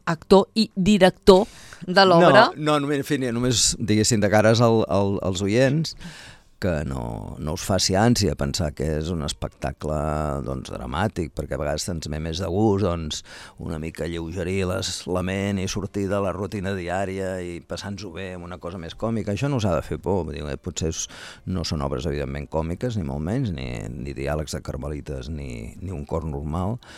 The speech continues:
Speaker 2: però jo crec que són obres que ens interpel·len, que, que ens emocionen i que al final també ens deixen algun pòsit de cares, no sé, fent-nos a pensar o fent-nos a, mm, no sé, a emocionar-nos, no?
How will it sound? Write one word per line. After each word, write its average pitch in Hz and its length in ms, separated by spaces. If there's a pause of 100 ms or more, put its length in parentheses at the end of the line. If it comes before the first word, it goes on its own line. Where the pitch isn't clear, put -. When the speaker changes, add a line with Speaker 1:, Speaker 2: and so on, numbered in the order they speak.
(360)
Speaker 2:
però 104 160
jo 127 80
crec 135 220
que 120 100
són 107 160
obres 104 160
que - 80
ens 92 160
interpel·len, 87 720
que, 71 200 (100)
que 78 60
ens 73 180
emocionen 110 680
i 120 80
que - 140
al 78 80
final 85 560
també 87 460 (720)
ens 85 180
deixen 101 240
algun 71 400
pòsit 95 400
de 82 80
cares, - 320
no 82 80
sé, - 240
fent-nos 76 220
a - 20
pensar 123 380 (180)
o 92 80
fent-nos 82 400
a, 78 60 (560)
mm, - 640
no 135 80
sé, - 100 (320)
a 87 320
emocionar-nos, 92 800
no? 104 220